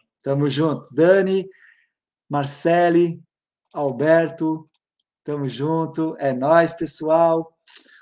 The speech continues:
Um abração pra vocês. Boa noite, obrigado por todos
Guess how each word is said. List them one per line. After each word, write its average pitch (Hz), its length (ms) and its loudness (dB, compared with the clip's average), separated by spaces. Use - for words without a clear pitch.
Um 156 60 -4
abração 185 400 0
pra 180 100 -2
vocês. 190 520 2
Boa 180 240 2
noite, 180 260 0
obrigado 170 360 -2
por 151 100 -10
todos - 560 -8